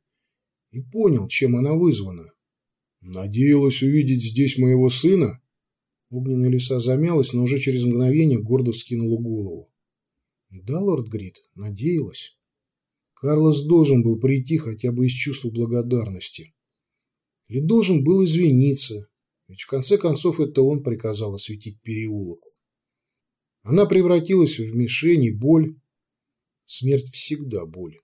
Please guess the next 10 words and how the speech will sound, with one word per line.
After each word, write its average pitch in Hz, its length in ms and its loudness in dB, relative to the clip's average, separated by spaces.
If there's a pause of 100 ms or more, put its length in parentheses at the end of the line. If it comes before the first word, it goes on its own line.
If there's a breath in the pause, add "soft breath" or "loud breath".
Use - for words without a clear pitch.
(400)
даже 139 320 0
мгновенная 117 680 0
смерть. - 580 -14 (800)
Шахмана 185 520 2
помнила 175 460 4
все 196 240 0
свои 107 260 -4
смерти. 127 640 -2 (500)
Не 90 180 -16
обстоятельства, - 1080 -4